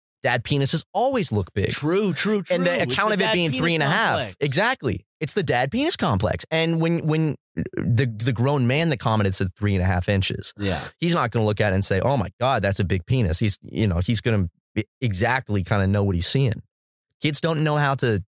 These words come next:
Speaker 1: to, and especially dogs, don't know how to measure out.
Speaker 2: Especially, have you s-, you've seen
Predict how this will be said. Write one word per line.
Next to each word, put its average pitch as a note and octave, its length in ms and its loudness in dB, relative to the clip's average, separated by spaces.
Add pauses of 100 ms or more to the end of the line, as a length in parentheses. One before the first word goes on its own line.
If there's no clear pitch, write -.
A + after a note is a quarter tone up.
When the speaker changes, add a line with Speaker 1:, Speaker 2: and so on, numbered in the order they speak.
(180)
Speaker 1:
to, C3 40 2 (140)
and A#2 160 0 (120)
especially B2+ 460 0
dogs, A2+ 460 -2
don't A2+ 160 0
know A2 80 2
how A2 120 2
to G#2+ 60 2
measure A2 420 2
out. F#2 280 2 (460)
Speaker 2:
Especially, G2+ 320 -6
have G2+ 120 -6
you G#2 60 -6
s-, - 140 -8
you've C3+ 160 -8
seen - 200 -8